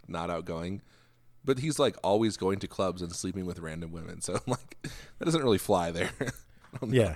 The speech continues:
Speaker 2: yeah.
Speaker 1: You don't have a shy guy persona. Okay. So, I'm gonna go down. I took notes of the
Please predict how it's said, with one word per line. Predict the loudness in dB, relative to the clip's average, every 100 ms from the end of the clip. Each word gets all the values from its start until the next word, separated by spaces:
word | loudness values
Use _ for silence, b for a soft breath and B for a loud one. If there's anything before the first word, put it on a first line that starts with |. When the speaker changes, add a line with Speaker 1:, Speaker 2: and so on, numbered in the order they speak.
| -6 0
Speaker 2:
yeah. | 0 0 -6 -14 -10 -10 b b b b b -6
Speaker 1:
You | 0
don't | 2
have | 2
a |
shy | 2 0 -2
guy | -2
persona. | -6 -8 -8 0
Okay. | 0 2 -2 -4 -18 -20 -20 -18 -6
So, | 0 2 0 -6 -8
I'm | -4
gonna | -2 0
go | 4 6
down. | 6 2 0
I | -2
took | -2 -4 -2
notes | -2 -2
of | -4 -8
the | -6